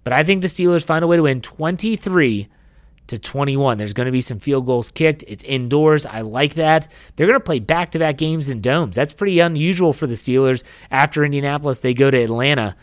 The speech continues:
uh, and play down in, in Atlanta where they have a dome. So it's two weeks in a row where the Steelers aren't gonna have to worry about the elements, the cold,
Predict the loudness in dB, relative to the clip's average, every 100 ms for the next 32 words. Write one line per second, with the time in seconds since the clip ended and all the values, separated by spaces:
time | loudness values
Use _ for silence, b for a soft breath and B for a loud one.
0 | b b b -2 0 0 -4 0 2 2
1 | 2 0 -2 -4 0 2 2 0 0 -2
2 | -4 -4 -4 2 4 4 2 0 0 -2
3 | -4 b b b -4 -4 -8 -2 0 2
4 | 2 -2 -2 -2 0 4 6 4 0 -2
5 | 2 2 0 0 -4 -4 -2 0 2 0
6 | -2 -2 0 2 0 -4 -8 b b b
7 | -12 -4 6 8 8 6 2